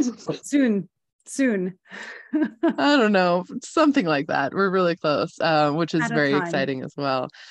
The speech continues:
Speaker 1: Um, but someone basically asked, and I think they're going on a trip with us in the future as well, of, like, what type of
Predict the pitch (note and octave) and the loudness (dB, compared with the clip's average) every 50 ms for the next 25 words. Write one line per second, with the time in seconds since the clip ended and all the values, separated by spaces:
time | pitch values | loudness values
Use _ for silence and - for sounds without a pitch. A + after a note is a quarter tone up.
0 | - - _ - - G3+ F3+ E3+ F3+ F3+ - - G3 A#3 G#3+ F#3+ - D#4+ F4+ F4 | -20 -20 _ -4 -2 0 0 0 -2 -4 -6 -4 -2 0 0 2 2 2 4 4
1 | D4 C#4+ C4+ - B3 B3 - B3 A#3+ - D#3 D3+ D#3 D3+ D#3+ - - E3+ E3 D#3+ | 4 4 2 2 -2 -2 0 0 0 0 2 0 0 0 -2 -4 -4 -4 -4 -2
2 | D#3 A#3+ B3+ - C4+ - A3 G3+ F3+ D#3 D3 - F3+ D#3 - D3 C#3+ C#3+ - D3 | -2 -2 0 0 0 0 0 0 0 0 -2 -2 -4 -4 -2 -2 -2 -2 -4 -4
3 | C#3 C#3 - C#3+ C3+ - C#3 C3 C3+ - - C#3+ C3+ C3 C3 B2 - C3+ C3+ C#3 | -6 -4 -2 -4 -2 -2 -4 -4 -4 -4 -2 -2 0 0 0 -2 -2 -4 -4 -2
4 | C3+ C#3 - G3 - - - F4 E4+ - F4+ | -4 -2 -2 -4 -4 -4 -4 -4 -4 -4 -4